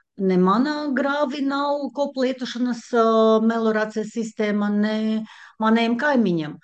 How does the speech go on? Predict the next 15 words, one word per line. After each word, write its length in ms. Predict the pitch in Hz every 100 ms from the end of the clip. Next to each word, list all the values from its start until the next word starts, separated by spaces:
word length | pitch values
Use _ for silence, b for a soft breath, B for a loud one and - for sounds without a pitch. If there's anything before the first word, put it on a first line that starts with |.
| B B B
Ā, 580 | 165 160 156 156 156 - _ _ _
tāpēc 600 | 175 170 226 233 240 233 - 220
tur 480 | 220 233 233 233 233 226 220
ļoti 580 | 220 220 226 240 233 226 -
tā 560 | 226 220 220 214 214 214 208 _ _ _ _ _ _ _
situācija 1300 | - 262 226 240 220 220 220 - 214 208 208 202 202 185 _ _ _ _ _ _ _
interesanti, 840 | 262 269 202 196 - 170 165 165 -
ā, 600 | - - 156 156 156 170 - _ -
<laughs> 300 | 190 156 B B B B
kāpēc, 520 | - - 226 240 233 -
ā, 760 | 214 196 190 190 190 185 185 190 _ _ _ _ _ _ _ _ _ _ _ _ _ _ _ _ _ -
kāpēc 440 | 196 220 233 233
Linda 400 | 214 220 233 214
teica, 440 | 214 220 226 220 220
ka 240 | - 190